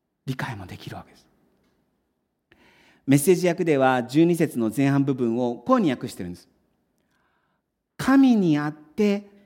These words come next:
私たちはベストを尽くす。In God we'll do our very best。」神にあって私たちはベストを尽くす。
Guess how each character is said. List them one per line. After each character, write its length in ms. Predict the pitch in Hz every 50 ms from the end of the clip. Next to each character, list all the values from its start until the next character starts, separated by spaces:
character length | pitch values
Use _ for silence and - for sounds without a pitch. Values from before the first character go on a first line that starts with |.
| _ _ _
私 460 | - 113 131 139 - 139 135 135 - -
た 160 | 123 113 -
ち 180 | - - 147
は 240 | 143 151 147 151 160 - - - _ _ _ _
ベ 120 | - 135
ス 160 | 131 - - -
ト 100 | - 92
を 80 | 90 -
尽 100 | - -
く 80 | - -
す。 180 | - - - _ _ _ _ _ _ _ _ _ _ _ -
In 420 | 196 208 226 233 226 202 156 - - -
God 420 | - 208 196 208 202 175 151 135 - - _ _ _ _ _ _ _ _ _ _ -
we'll 260 | 147 147 131 117 - - - -
do 360 | - 165 180 196 202 202 214 - - -
our 320 | 143 143 151 156 151 143 147 - _ _
very 360 | - 143 147 156 156 160 156 151 -
best。」 420 | - 139 - - - - _ _ _ _ _ _ _ _ _ _ _ _ _ _ _ _ _ _ _ _ _ _ _ _ _ -
神 340 | - - 233 247 254 233 202
に 120 | 160 147
あ 80 | 123 123
っ 20 |
て 440 | 123 - _ - 185 180 151 113 - _ _ _ _ _ _ _ _ _ _ -
私 400 | 117 135 - 151 139 139 139 -
た 140 | - 110
ち 160 | 104 - - 127
は 280 | 147 160 143 113 - - - _ _ _ _ _ _ _ _ -
ベ 140 | 131 127
ス 120 | 127 - -
ト 80 | -
を 60 | 95 92
尽 120 | - -
く 100 | - 107
す。 200 | - - - -